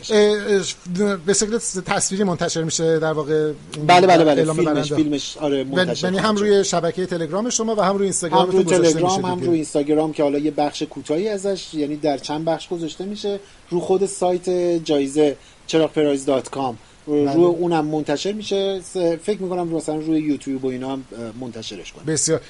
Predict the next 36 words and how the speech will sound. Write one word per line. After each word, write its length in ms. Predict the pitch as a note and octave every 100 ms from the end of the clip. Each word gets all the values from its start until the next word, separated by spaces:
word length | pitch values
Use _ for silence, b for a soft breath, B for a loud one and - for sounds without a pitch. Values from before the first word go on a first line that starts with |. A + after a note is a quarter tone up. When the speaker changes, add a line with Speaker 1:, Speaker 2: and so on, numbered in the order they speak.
| -
Speaker 2:
و 80 | F#3
بعد 200 | G#3 G3
مراسمتونم 880 | G3 F#3 G#3+ B3 B3 B3 B3 B3
که، 500 | A3+ A#3+ B3 A#3+ A#3 A3+
اه، 200 | F#3+ F3+ G3+
Speaker 1:
یک 100 | F3
هفته 240 | D3+ -
بعدش، 340 | D3 C3+ B2 A#2+
Speaker 2:
یک 60 |
Speaker 1:
شب 160 | C#3 C#3
Speaker 2:
هفته 40 | C3 B2+ E3+
Speaker 1:
هفتش 100 | D3+ C#3
Speaker 2:
بعدش. 40 |
Speaker 1:
برگزار 400 | - A2+ A2 A2+
Speaker 2:
و 100 | G#3
اونم، 220 | G#3+ G#3+
اه، 480 | G#3 G3 F#3 F3 E3+
یا 80 | E3+
حالا 140 | F3
یا 100 | F#3
پخش 320 | F3 F#3 - F3+
می‌شه 140 | F3
یا 100 | F3
ضبط 300 | D#3 D#3+ -
می‌شه 180 | C3 A#2+
دیگه 200 | A#2 B2
احتمالاً. 460 | A#2+ C3+ C3 B2+ B2
Speaker 1:
ضبط 200 | D#3 F3+
Speaker 2:
بعداً. 140 | A3 B3
Speaker 1:
می‌شه 200 | A#3 A3
و 80 | G3+
امیدوارم 480 | F3 D#3+ D#3 F3 F3+
مثل 200 | E3+ F3
پارسال 360 | D3+ C3+ D3
پخش 280 | C#3+ B2+ -
بشه. 180 | -